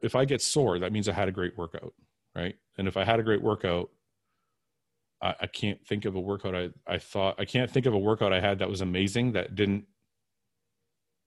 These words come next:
give me a great pump. So, yeah, I'm not sure. Uh, Stella Liciousness says, "Any plans on releasing dry fit apparel?" I don't think so. Maybe in the future.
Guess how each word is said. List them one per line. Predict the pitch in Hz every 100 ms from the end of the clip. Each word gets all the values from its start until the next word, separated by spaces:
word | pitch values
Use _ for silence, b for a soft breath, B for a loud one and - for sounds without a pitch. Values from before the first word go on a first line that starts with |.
| _ _ -
give | 104
me |
a | 87
great | 92 90
pump. | 98 80 _ _ _ _ -
So, | - 87 80 - _ B B B B B
yeah, | 107
I'm | 98
not | 101 -
sure. | 120 - _ _ _ _ _ _ _ _ _ _ _ b b b b b b _ _ -
Uh, | 110 107 107 104
Stella | - - 135 127
Liciousness | 135 123 110 - 107 92
says, | - 101 98 92
"Any | 120 110
plans | 120 107
on | 101
releasing | 104 107 - 95
dry | 101 101
fit | -
apparel?" | 95 - 107 117 120
I | 98
don't | 107 101 -
think | 113 -
so. | - 117 113 -
Maybe | 110 107 107
in | 101
the |
future. | - 110 - 107 101